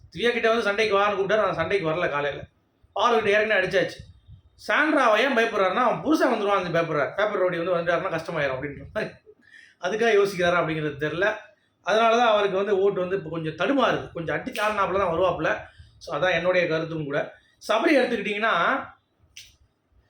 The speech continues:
சபரியோட கேரக்டரே வந்து புரியாத புதிர் தான், அவரை நம்ம சொல்லணும்னா.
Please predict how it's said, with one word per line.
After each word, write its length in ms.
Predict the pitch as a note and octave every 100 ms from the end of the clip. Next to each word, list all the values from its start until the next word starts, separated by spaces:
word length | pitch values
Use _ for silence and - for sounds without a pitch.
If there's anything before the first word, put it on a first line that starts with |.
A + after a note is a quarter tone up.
| _ _ _ -
சபரியோட 360 | C4 E4+ D#4+ C4+
கேரக்டரே 440 | C4 C4 C4 C4+
வந்து 180 | C4 B3
புரியாத 360 | B3 C#4+ D4+ C4+
புதிர் 320 | A#3 A3 G3
தான், 140 | E3+ -
அவரை 200 | F3+ F#3
நம்ம 180 | F3+ E3
சொல்லணும்னா. 400 | G#3 G#3 F3+